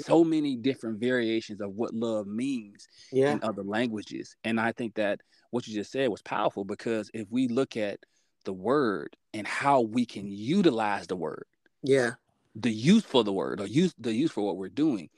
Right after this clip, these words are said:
Speaker 1: then we'll be able to determine how we can best apply what we're thinking
Speaker 2: Come on.
Speaker 1: to our actions.
Speaker 2: Application. How do
Speaker 1: Absolutely.
Speaker 2: you apply it to your life?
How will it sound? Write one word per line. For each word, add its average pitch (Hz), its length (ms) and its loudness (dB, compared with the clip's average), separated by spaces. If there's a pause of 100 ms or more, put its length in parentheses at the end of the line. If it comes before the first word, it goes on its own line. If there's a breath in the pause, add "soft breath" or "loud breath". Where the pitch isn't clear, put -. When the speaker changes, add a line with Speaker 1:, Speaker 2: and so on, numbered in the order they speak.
(240 soft breath)
Speaker 1:
then 143 180 4
we'll 135 100 2
be 113 140 2
able 104 180 0
to 98 80 -4
determine 120 300 -4
how 135 300 -2
we 113 140 -4
can 101 240 -6
best 101 340 -4 (100)
apply 107 640 -2
what 110 220 -4
we're 101 260 -6
thinking 120 460 -2 (220)
Speaker 2:
Come 170 280 4
on. 147 300 4
Speaker 1:
to 107 160 6
our 104 200 4
actions. 156 380 6
Speaker 2:
Application. 151 960 6 (560 loud breath)
How 185 300 8
do 185 140 0
Speaker 1:
Absolutely. 143 140 2
Speaker 2:
you 143 220 -4
apply 135 680 6
it 147 280 6
to - 120 -6
your 127 180 -4
life? 117 320 -6